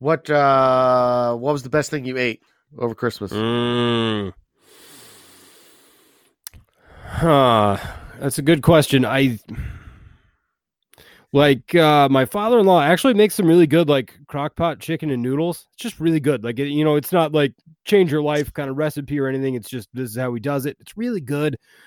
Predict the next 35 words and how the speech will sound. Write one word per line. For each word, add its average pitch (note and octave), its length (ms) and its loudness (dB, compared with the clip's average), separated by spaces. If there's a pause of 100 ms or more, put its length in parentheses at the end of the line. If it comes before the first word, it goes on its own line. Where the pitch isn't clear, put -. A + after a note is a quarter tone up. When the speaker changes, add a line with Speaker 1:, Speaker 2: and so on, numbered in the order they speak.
(280)
Speaker 2:
Uh, C#3 340 2
Speaker 1:
Sure. B2 300 -4 (200)
Speaker 2:
I D#3 180 4
had, D3 500 0
uh, A#2+ 300 -2 (1500)
I D#3+ 40 -6
had G3 160 -2
chicken G3 300 4
and C3+ 180 4
waffles C#3+ 840 -2 (260)
from D#3 180 -6
a C#3+ 80 -2
place E3 300 -2
up E3+ 160 0
near D#3 240 0
your F3+ 460 2
neck F3+ 220 -2
of F#3+ 60 -2
the F3+ 80 -2
woods F#3 320 0
that C3 160 -2
was B2+ 420 -4
pretty F3+ 720 -4
outstanding. E3+ 1080 -4 (920)
Uh, A2+ 1500 -2
yeah, F#3 180 -4 (220)
I G3 80 2
would A#3 120 2
say B3 160 6
those A#3 140 6
are G3 40 -2
probably G#3 240 6
the F#3 80 0
two G3+ 160 0
best. F3+ 320 0